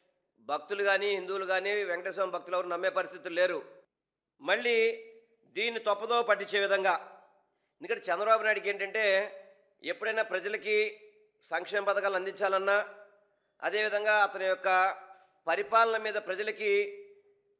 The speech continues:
అసహ్యం వేస్తున్నప్పుడు, ఇటువంటి అన్నీ కూడా తీసుకొచ్చి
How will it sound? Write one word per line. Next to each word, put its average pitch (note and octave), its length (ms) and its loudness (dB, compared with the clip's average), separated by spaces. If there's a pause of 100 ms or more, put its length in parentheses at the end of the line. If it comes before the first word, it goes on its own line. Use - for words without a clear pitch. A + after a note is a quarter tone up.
(200)
అసహ్యం A3+ 340 0
వేస్తున్నప్పుడు, G3+ 920 0 (460)
ఇటువంటి F#3+ 420 -2
అన్నీ G3 160 0
కూడా G#3 200 -2
తీసుకొచ్చి F#3+ 840 -4